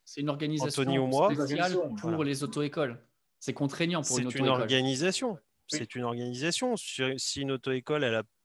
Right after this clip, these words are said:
Speaker 2: plusieurs agences, elle a plusieurs salariés, la
Speaker 3: Oui, oui.
Speaker 2: voiture, elle va de l'un à l'autre. Faut dire, c'est une organisation quand même à trouver.
Speaker 3: Mm.
Speaker 2: Après, ça se trouve, hein, certainement.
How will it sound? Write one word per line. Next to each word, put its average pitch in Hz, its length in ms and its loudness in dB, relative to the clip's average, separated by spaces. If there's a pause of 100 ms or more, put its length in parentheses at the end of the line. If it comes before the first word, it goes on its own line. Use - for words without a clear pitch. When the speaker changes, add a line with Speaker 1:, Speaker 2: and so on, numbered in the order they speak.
(240)
Speaker 2:
plusieurs 120 400 -6
agences, 143 460 -2
elle 110 100 0
a 107 60 -2
plusieurs 110 340 -8
salariés, 117 500 -2
la 143 120 2
Speaker 3:
Oui, 151 60 4
oui. 160 80 8
Speaker 2:
voiture, 120 280 0
elle 107 100 -4
va 107 140 -4
de 104 80 -16
l'un 110 140 -6
à 117 80 -2
l'autre. 190 340 -4 (420)
Faut - 220 -8
dire, 147 220 -4
c'est - 140 -6
une 104 80 -6
organisation 110 580 -6
quand 135 160 -4
même 123 160 -4
à 107 80 -4
trouver. 185 320 -6 (280)
Speaker 3:
Mm. - 60 -14 (260)
Speaker 2:
Après, 190 280 2
ça 117 160 -2
se - 40 -8
trouve, 220 260 -2
hein, 147 180 -2
certainement. 175 560 -6